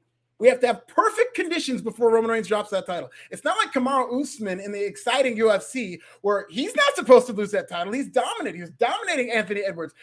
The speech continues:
Then Anthony Edwards kicked him in the face, dropped the title, and now we're excited and off to the races. No, it's not gonna be that with Roman Reigns. Seven months, ladies and gentlemen, of defending that title successfully, and he'll only lose it when it's time.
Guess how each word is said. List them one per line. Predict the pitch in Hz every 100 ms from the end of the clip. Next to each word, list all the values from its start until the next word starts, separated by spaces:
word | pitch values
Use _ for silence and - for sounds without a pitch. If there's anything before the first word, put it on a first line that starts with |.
| -
Then | 403 370
Anthony | 415 403 370
Edwards | 392 -
kicked | 392 403
him | 349
in | 311
the |
face, | 254 302 294 -
dropped | 254 311 254
the |
title, | 247 240 233
and | 208
now | 220 240
we're | 233
excited | 208 - 202 202 180
and | 185
off | 180
to | 175
the | 156
races. | 147 120
No, | 175 220
it's | -
not | 247
gonna | 254
be | 247
that | 220
with | 185
Roman | 202 196
Reigns. | 180 175 - -
Seven | - - - 381 415 392
months, | 370 381 -
ladies | 254 226 185
and | 175
gentlemen, | 180 147 131 _ _ _ 165
of | 147 135
defending | 165 - 220 240 277
that | 277 269
title | - 233 233 240 233
successfully, | 185 - 240 240 247 226 226 233 240 _ -
and | 180
he'll | 180 165
only | 247 339 415 392
lose | 392 359
it | 226
when | 233 247
it's | 247 240 - _ -
time. | 269 202 143